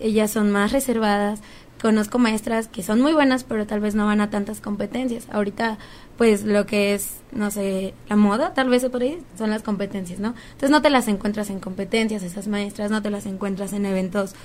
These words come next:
pues, conocidos. Eh, pienso que, pues, sí hay muchas maestras que te apoyan, pero también hay muchas maestras que no les parece que, <laughs> que se haga tanto ruido, ¿no? De las nuevas generaciones,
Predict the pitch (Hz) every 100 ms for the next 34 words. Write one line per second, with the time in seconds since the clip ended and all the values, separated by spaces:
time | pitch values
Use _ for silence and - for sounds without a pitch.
0 | - - - 247 233 214 208 - - 208
1 | 190 233 214 - - - - - - -
2 | - 214 214 202 202 240 226 247 247 233
3 | 214 202 196 190 190 202 - - - -
4 | - - - - - - - - - -
5 | 247 233 226 233 262 262 285 262 254 247
6 | 220 220 254 247 208 196 185 233 254 302
7 | 208 - 220 214 208 214 226 233 240 240
8 | - 233 240 254 247 226 233 226 208 202
9 | 226 - 190 190 208 214 196 196 208 -
10 | 226 220 247 - - 233 - - 220 220
11 | 240 240 247 233 233 208 208 247 294 220
12 | 214 220 220 226 202 196 196 214 208